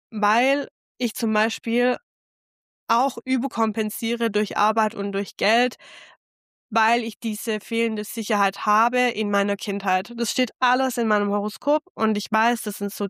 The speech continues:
die drei Hauptthemen, an denen ich arbeiten muss. Und da geht natürlich noch ganz, ganz, ganz, ganz, ganz viel mehr einher. Aber ich muss ehrlich sagen, ich wüsste nicht, ob mir das bewusst wäre ohne Astrologie und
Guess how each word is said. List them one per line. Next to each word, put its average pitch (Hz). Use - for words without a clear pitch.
die 262
drei 208
Hauptthemen, 208
an 185
denen 196
ich -
arbeiten -
muss. 185
Und 202
da 208
geht 233
natürlich 214
noch 202
ganz, 208
ganz, 190
ganz, 190
ganz, 202
ganz 208
viel 208
mehr 196
einher. 247
Aber 277
ich 262
muss 247
ehrlich 240
sagen, 254
ich -
wüsste 220
nicht, 220
ob 240
mir 214
das 202
bewusst 214
wäre 202
ohne 220
Astrologie 202
und 202